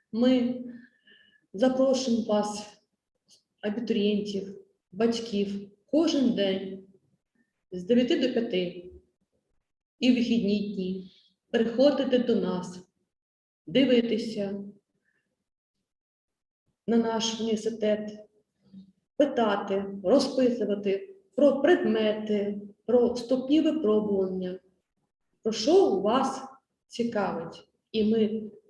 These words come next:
залюбки будемо відповідати на всі, на всі ваші питання. Тому що за одао майбутнє. одао — це просто необмежених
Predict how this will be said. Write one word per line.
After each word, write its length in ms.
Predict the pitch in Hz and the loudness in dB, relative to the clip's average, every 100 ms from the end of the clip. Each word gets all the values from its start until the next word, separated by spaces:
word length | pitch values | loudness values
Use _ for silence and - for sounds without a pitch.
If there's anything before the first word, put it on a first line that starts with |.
| _ | _
залюбки 1000 | 180 202 277 - 247 - 247 262 - - 185 | 0 2 4 2 -2 0 2 2 -2 -10 -8
будемо 360 | 190 220 208 | -2 0 0
відповідати 1120 | 220 214 208 - 202 202 196 233 233 240 240 - | -2 -6 -6 -2 -2 -2 -2 -4 0 0 0 -4
на 160 | 190 185 | -6 -6
всі, 580 | - - 214 226 214 - _ - | -8 -6 -4 -4 -6 -12 _ -14
на 420 | 170 175 180 - - | -8 -6 -8 -10 -18
всі 260 | - 233 | -4 0
ваші 380 | 220 208 - 214 | 2 0 -4 -6
питання. 680 | - 226 - 196 180 - - _ _ _ _ _ _ - | -6 -8 -6 -6 -6 -10 -14 _ _ _ _ _ _ 0
Тому 320 | 226 220 220 | 2 2 0
що 220 | 220 202 | -2 -4
за 340 | 180 185 233 | -2 0 2
одао 840 | 285 262 202 226 226 226 226 220 - _ _ | 2 2 0 0 0 0 -2 -8 -12 _ _
майбутнє. 720 | 185 190 185 190 190 - 160 - - _ _ | -4 -4 -2 -4 -4 -8 -12 -12 -18 _ _
одао — 800 | - 190 196 220 240 226 - - - - | -2 -2 0 -2 0 -2 -4 -10 -16 -6
це 180 | 233 233 | -2 0
просто 400 | 254 254 - 247 240 | 2 0 0 -2 -2
необмежених 1080 | 214 277 302 254 214 226 220 185 185 185 | 2 4 4 2 2 2 2 0 -4 -6